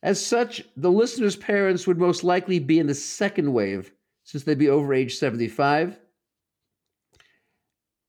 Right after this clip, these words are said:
But she, as a healthy forty-eight-year-old, would be in the fourth group that the committee calls phase two, after one A, one B, and one C are complete.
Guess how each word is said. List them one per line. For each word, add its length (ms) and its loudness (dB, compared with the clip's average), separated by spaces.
But 180 -4
she, 680 0
as 120 -2
a 80 2
healthy 280 0
forty-eight-year-old, 920 0
would 120 0
be 140 4
in 60 2
the 80 0
fourth 640 -2
group 280 -2
that 120 -10
the 80 -4
committee 340 0
calls 480 -2
phase 520 0
two, 460 0
after 440 -4
one 300 -2
A, 120 4
one 260 0
B, 180 0
and 120 0
one 140 -2
C 220 -4
are 60 -2
complete. 560 -4